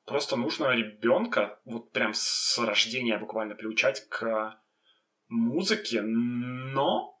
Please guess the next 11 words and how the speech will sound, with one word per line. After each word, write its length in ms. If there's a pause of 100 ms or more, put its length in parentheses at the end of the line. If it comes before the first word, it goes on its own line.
не 300
к 80
простой 500
какой-нибудь, 420
ну, 100
типа, 220
где 280
все 220
очень, 360 (200)
м, 180
стандартно, 760